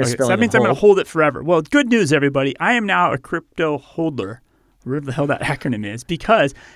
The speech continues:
Speaker 1: my crypto balances are so low that I can't afford, like, I can't do the transfer to move it back to
Speaker 2: <laughs>
Speaker 1: U S D. So remember that
Speaker 2: Uh.
Speaker 1: time in February of twenty twenty, I put four dollars of cash in one of those coin machines at the grocery store, and I bought Bitcoin at the grocery store?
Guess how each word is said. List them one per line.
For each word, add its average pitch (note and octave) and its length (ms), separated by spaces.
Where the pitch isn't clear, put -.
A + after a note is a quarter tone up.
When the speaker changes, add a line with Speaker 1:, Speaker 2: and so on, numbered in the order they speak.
Speaker 1:
my G3+ 160
crypto A#3+ 300
balances E3 440
are C#3+ 80
so G3+ 300
low E3 300
that F3+ 160
I G#3 80
can't A#3 300
afford, F3+ 640
like, F3 180
I E3+ 100
can't - 320
do G#3+ 100
the F#3 100
transfer A3+ 600
to F3+ 120
move F3+ 200
it F3+ 80
back - 200
to - 140
Speaker 2:
<laughs> - 20
Speaker 1:
U A#3 160
S G3 160
D. D#3+ 360
So B3 120
remember B2 260
that - 160
Speaker 2:
Uh. - 20
Speaker 1:
time G#3+ 400
in E3+ 200
February F3 360
of E3+ 80
twenty E3 240
twenty, F3 300
I D#3+ 80
put - 240
four E3 220
dollars D#3+ 300
of D3+ 100
cash C#3+ 360
in D#3+ 80
one C#3+ 80
of C#3+ 60
those B2+ 180
coin E3 280
machines E3 380
at C#3+ 60
the C#3 60
grocery C#3 300
store, F#3 180
and F3 80
I C#3 60
bought D3 280
Bitcoin D#3+ 380
at D3+ 100
the C3 80
grocery C#3 300
store? G#3 300